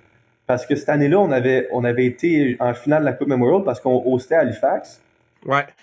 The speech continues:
Speaker 1: Puis le journée de la finale, je pense que c'est là que le Combine, il commençait. Fait que moi, évidemment, je m'en vais pas au Combine. Je fais ma, je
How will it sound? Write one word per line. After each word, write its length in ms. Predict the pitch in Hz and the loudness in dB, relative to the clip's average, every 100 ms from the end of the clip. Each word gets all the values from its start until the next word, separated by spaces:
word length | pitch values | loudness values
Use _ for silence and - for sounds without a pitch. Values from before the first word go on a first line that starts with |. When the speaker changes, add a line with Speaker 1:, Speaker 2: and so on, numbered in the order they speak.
| _ | _
Speaker 1:
Puis 300 | - 151 156 - | -2 -2 -4 -4
le 140 | 123 123 | 0 0
journée 320 | 131 - 196 | 2 2 2
de 40 | |
la 120 | 180 | 0
finale, 320 | 143 156 160 185 | -2 0 0 0
je 40 | |
pense 180 | 175 175 | -2 -2
que 60 | - | -2
c'est 80 | 127 | 0
là 80 | 160 | 2
que 80 | 135 | 0
le 60 | |
Combine, 420 | - 123 117 139 | 0 -2 0 0
il 60 | 131 | 0
commençait. 680 | 120 117 113 113 160 - - _ _ _ - | -2 -2 -2 0 -2 -2 -6 _ _ _ -4
Fait 120 | 120 | -4
que 80 | 117 | 0
moi, 300 | 151 156 - | 2 2 -2
évidemment, 460 | 113 104 113 117 131 | -8 -4 -2 0 0
je 80 | - | -2
m'en 160 | 107 | -4
vais 60 | 107 | 0
pas 80 | 127 | 0
au 60 | |
Combine. 420 | 123 113 127 131 107 | 0 -2 -2 -2 -4
Je 160 | - | -8
fais 140 | - 120 | -6 -2
ma, 320 | 113 107 | 0 -2
je 60 | 101 | -4